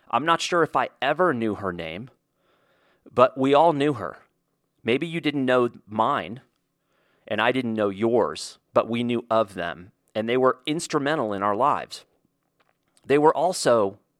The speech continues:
incredibly intuitive. They were, they were with children whisperers, and that is the school nurse. The hero of the week is the school nurse, and God knows what it's gonna be like when we start opening up schools with covid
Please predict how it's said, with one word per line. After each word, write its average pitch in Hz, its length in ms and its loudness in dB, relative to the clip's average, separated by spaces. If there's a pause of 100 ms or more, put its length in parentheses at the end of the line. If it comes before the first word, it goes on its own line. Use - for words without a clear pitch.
(600)
incredibly 113 680 -2
intuitive. 113 600 -6 (120)
They 123 100 0
were, 123 240 0
they 120 100 0
were 113 140 0
with 101 380 -4
children 127 440 2
whisperers, - 600 -6 (720)
and 127 120 -2
that 185 120 0
is 151 140 -4
the 123 80 -8
school 127 340 -6
nurse. - 440 -10 (600)
The 113 140 -2
hero 196 260 4
of 135 100 2
the 120 80 0
week 117 260 -2
is 90 100 -10
the 95 80 -10
school 98 260 -8
nurse, 82 340 -10
and 117 140 -10
God 180 220 2
knows 156 240 -2
what 120 100 2
it's 110 120 -8
gonna 107 180 -6
be 98 100 -8
like 101 280 0
when 95 260 -10 (100)
we 107 200 -6
start 104 260 2
opening 101 320 -2
up 95 100 -8
schools 101 360 -6
with 87 120 -16
covid 92 420 -4